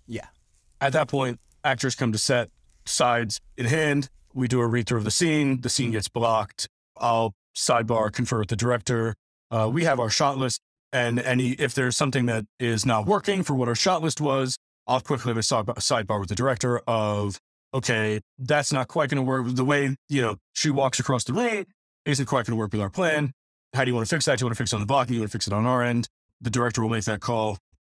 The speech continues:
Speaker 2: The A D will say, "Okay, what are we starting with?" Uh, we'll say, "Let's start with one camera on a wide dolly and another camera ready for when she crosses, it can become her close-up." Okay, break. Everybody goes away.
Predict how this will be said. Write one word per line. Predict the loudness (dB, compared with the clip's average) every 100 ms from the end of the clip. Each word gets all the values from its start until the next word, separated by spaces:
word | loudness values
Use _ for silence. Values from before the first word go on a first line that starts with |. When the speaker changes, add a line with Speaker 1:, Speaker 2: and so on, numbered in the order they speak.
| _
Speaker 2:
The | -4 -2
A | 0
D | 0
will | 0
say, | 0 -2
"Okay, | 0 -2
what | 0 0
are |
we | -2
starting | 0 2 2
with?" | 0 -2 -6 _ _ _
Uh, | -4 0 2 0 0
we'll | -2
say, | 0 0 0
"Let's | 0 0
start | 2 2 0
with | 0 -2 -2 -6 _
one | -2 -2
camera | 0 0 0 0 0 0 -4 _ _
on | -2 0
a | 0
wide | 2 2 2
dolly | 2 2 2 2 0 0
and | 0
another | 0 0 0
camera | -2 0 0 -2 -4 -2
ready | -2 0 -2
for | -2 -2
when | 0
she | -2
crosses, | 0 0 0 0 -2 -2
it | -4
can | -4
become | -4 -6
her | -8
close-up." | -10 -10 -12 -12 _ _ _ _ -4
Okay, | -2
break. | 2 0 0 -4 -2
Everybody | 0 0
goes | 0 0
away. | 2 0